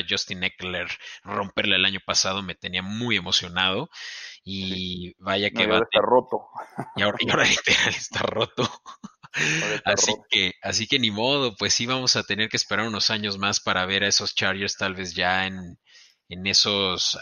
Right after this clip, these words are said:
Speaker 1: eh, en esos tiempos de la Daniel Tomlinson, ¿no?
Speaker 2: Exactamente. Lo que sí te aseguro es que va a estar diverti-, es, va a estar divertido el, el verlos el domingo, el duelo, el duelo de novatos.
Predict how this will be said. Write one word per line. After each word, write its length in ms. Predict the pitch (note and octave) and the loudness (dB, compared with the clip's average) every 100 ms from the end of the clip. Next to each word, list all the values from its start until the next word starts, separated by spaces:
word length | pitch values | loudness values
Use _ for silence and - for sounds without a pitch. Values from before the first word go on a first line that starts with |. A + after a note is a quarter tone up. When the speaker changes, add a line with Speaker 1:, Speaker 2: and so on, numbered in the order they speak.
| - | -6
Speaker 1:
eh, 300 | F2+ F2+ G2 | -8 -4 -4
en 100 | G#2 | 0
esos 220 | G#2+ - | 0 0
tiempos 300 | A#2 - A2 | -4 -2 0
de 100 | G2 | 2
la 140 | F2+ | 2
Daniel 300 | F2 G2+ G2 | 0 0 -2
Tomlinson, 540 | - G2 F#2 F2 G2+ F2+ | -2 -6 -4 -2 -4 -4
¿no? 220 | G2+ G#3 _ E2+ F2+ | -8 -10 _ -16 -14
Speaker 2:
Exactamente. 840 | A2 A2 - A2+ G#2+ A2+ G#2 F#2+ | -4 -4 0 2 2 0 2 4
Lo 160 | A2+ C3+ | 4 6
que 100 | F3 | 6
sí 100 | A#3+ | 6
te 100 | - | 6
aseguro 340 | F#3 F3+ G3 | 8 10 8
es 80 | F#3 | 6
que 100 | E3+ | 8
va 80 | E3 | 6
a 40 | |
estar 200 | D#3+ E3+ | 6 6
diverti-, 560 | D#3 C3+ A#2 A#2 A#2+ A#2+ | 6 6 4 4 6 6
es, 160 | A#2+ | 6
va 60 | C3 | 2
a 20 | |
estar 220 | C3+ D3 | 4 4
divertido 520 | C#3+ B2 G2+ B2+ A#2+ | 6 4 4 6 6
el, 200 | A#2 A#2+ A#2+ A2+ | 6 2 0 0
el 140 | A2+ | 0
verlos 300 | A#2 B2 B2 | 0 0 -2
el 100 | A2+ | -4
domingo, 560 | G#2 A2+ A#2 A2+ G#2 F#2 - - | -4 -2 2 4 4 2 -8 -4
el 140 | A2+ B2+ | 0 6
duelo, 280 | D3 D#3 - | 8 8 8
el 160 | D#3 | 6
duelo 280 | D#3+ F3+ F#3 | 8 8 10
de 80 | D#3 | 8
novatos. 480 | C3 C3 C3 A2+ | 8 6 6 2